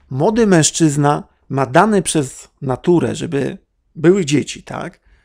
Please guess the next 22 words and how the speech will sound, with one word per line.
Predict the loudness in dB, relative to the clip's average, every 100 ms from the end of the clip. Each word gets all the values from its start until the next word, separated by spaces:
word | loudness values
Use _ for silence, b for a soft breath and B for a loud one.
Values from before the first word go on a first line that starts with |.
| _ _ -2
Ma | 0
dany | 2 2 2
duży | 0 0 2 0 0
poziom | -2 -4 -2 -4 -4 -10 _ _ _ _ _ _ _ -6
podniecenia | 0 0 2 0 0
seksualnego. | -2 -6 -2 -2 0 -2 -6 -10 _ _ _ b b b b b b
Młody | -2 0
mężczyzna | -2 -2 -4 -4 -2 -2
myśli | -2 -4 -8
ciągle | -4 2 2 4 4
o | 4
seksie, | 0 -4 -6 -12 -8
marzy | 2 4 4 2
o | 0
seksie, | -4 -10 -10 -10 -12 _ _ _
marzy | -8 -4
o | -4
przytulaniu | -4 -8 -2 -2 0 -4
kobiety, | -6 -8 -8 -8
dotykaniu | -6 -6 -4 -4 -4
jej, | -6 -8
całowaniu. | -6 -4 -2 -2 -4 -8